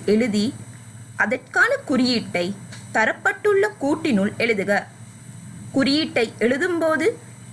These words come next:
தொகை மதிப்பு புள்ளிவிபர திணைக்களத்தால் வழங்கப்பட்ட குறியீட்டு நிரலிலிருந்து குறியீட்டை தெரிவு செய்க. உதாரணமாக, சம்பளத் தொகுதியானது பி எல் இரண்டு இரண்டாயிரத்து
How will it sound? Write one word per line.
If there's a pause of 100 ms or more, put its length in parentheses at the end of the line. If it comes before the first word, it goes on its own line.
தொகை
மதிப்பு (120)
புள்ளிவிபர (100)
திணைக்களத்தால் (380)
வழங்கப்பட்ட (180)
குறியீட்டு
நிரலிலிருந்து (100)
குறியீட்டை
தெரிவு
செய்க. (960)
உதாரணமாக, (420)
சம்பளத்
தொகுதியானது (540)
பி
எல்
இரண்டு
இரண்டாயிரத்து